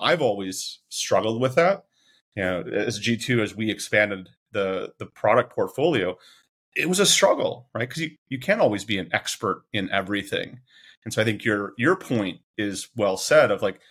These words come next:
marketing being the one that really focuses on enablement, on having the right content, on making sure that people have the confidence to engage with the opportunities and consideration you're bringing their way makes a ton of sense.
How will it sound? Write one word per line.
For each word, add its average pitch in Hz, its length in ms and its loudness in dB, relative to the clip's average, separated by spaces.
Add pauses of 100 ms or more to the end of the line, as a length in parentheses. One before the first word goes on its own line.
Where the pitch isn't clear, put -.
(300)
marketing 113 640 2
being 107 260 -2
the 104 80 -4
one 95 420 -2
that 104 100 0
really 147 180 4
focuses 107 560 0
on 87 300 -4 (100)
enablement, 101 580 0 (520)
on 95 80 -14
having 110 360 -2
the 104 100 -6
right 95 220 -4
content, 117 680 -4
on 95 180 -2
making 104 340 0
sure 101 440 0 (300)
that - 100 -6
people 113 220 0
have 87 140 -6
the - 60 -10
confidence - 800 -4 (520)
to 117 180 -2
engage 104 520 0
with 98 340 -4 (100)
the 98 120 -4
opportunities 101 640 -4
and 95 80 -12
consideration 95 600 -2
you're 95 140 -2
bringing 92 280 -2
their 87 160 0
way 120 320 0 (680)
makes 107 280 -2
a 98 40 -8
ton 104 300 -6
of 87 80 -8
sense. - 720 -8